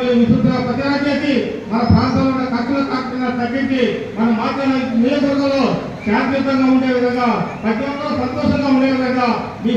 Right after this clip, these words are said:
పాత్రలంతా కూడా ప్రయత్నం చేయాలని చెప్పి కూడా ఈ సందర్భంగా తెలియజేసుకుంటూ,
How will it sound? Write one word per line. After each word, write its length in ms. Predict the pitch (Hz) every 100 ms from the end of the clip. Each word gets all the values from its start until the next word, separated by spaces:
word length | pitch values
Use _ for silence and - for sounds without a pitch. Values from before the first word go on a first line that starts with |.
| -
పాత్రలంతా 520 | 262 285 294 269 - 262
కూడా 140 | 254 -
ప్రయత్నం 300 | - 277 254 240
చేయాలని 260 | 247 233
చెప్పి 160 | - 233
కూడా 160 | 240 240 233
ఈ 40 | -
సందర్భంగా 460 | 233 240 233 247 -
తెలియజేసుకుంటూ, 560 | 220 247 262 269 277